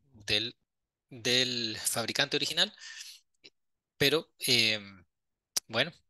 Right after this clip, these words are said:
siempre, siempre va a ser todo, todo libre, no vas a apropiártelo y ganar dinero de repente cerrando el software si usaste software bajo licencia recíproca.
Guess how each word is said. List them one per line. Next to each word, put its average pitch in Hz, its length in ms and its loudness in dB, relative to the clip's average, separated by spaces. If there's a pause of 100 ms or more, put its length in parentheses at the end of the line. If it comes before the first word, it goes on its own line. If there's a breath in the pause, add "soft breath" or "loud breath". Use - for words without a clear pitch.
(280)
siempre, 123 400 4
siempre 120 300 4
va 117 80 4
a 113 40 6
ser - 200 4
todo, 123 380 -4 (200)
todo - 180 -2
libre, 170 200 2
no 117 240 -6
vas - 160 -4
a 120 280 0
apropiártelo 123 600 0
y 113 60 -4
ganar 104 320 -2 (240)
dinero 107 340 -4
de 101 100 -4
repente 110 360 -6
cerrando 113 500 2
el 95 60 -2
software 107 420 0 (460 loud breath)
si - 180 6
usaste 113 340 0
software 107 360 -2
bajo 101 240 -6
licencia 98 360 -12
recíproca. - 480 -6